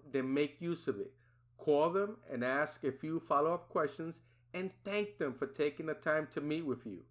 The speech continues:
If you didn't get a card during the interview, send a polite thank you letter. The goal here is to get the hiring manager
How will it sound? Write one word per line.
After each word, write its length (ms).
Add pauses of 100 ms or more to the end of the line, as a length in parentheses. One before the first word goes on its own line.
(460)
If 220
you 100
didn't 180
get 100
a 60
card 420
during 240
the 140
interview, 460 (360)
send 360
a 60
polite 540
thank 340
you 100
letter. 340 (560)
The 100
goal 440
here 340
is 140
to 120
get 280
the 80
hiring 500
manager 540